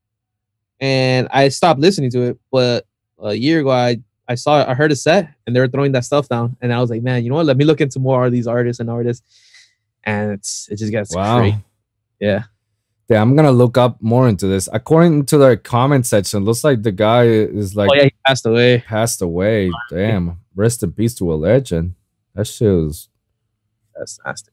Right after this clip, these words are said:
Speaker 1: Yeah.
Speaker 2: Well,
Speaker 1: Dude, you gotta listen to, um, the Rampage. You know the festival, Rampage?
Speaker 2: Yeah.
Speaker 1: Dude, they do some crazy ass sets with drum and bass. It's fucking
Speaker 2: I
Speaker 1: nuts.
Speaker 2: rem-,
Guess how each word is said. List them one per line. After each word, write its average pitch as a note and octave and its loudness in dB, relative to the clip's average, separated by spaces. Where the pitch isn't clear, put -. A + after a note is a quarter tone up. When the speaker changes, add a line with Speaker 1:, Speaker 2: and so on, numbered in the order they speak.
Speaker 1:
Yeah. - -8
Speaker 2:
Well, D3+ 4
Speaker 1:
Dude, C#3+ 6
you C3+ 2
gotta D#3+ 4
listen E3+ 4
to, C#3+ 4
um, A#2+ 2
the B2 2
Rampage. C#3+ 2
You C#3+ 2
know C#3 4
the B2+ 2
festival, F#3 2
Rampage? G3+ 0
Speaker 2:
Yeah. E3+ 4
Speaker 1:
Dude, C#3 2
they C#3+ 2
do D3 0
some A#2 -6
crazy C3+ -2
ass A#2+ -2
sets A#2+ -6
with A2 -10
drum A#2 -8
and A2 -10
bass. A#2 -10
It's - -20
fucking E3+ 2
Speaker 2:
I C#3+ 4
Speaker 1:
nuts. F3+ 2
Speaker 2:
rem-, F#3+ 2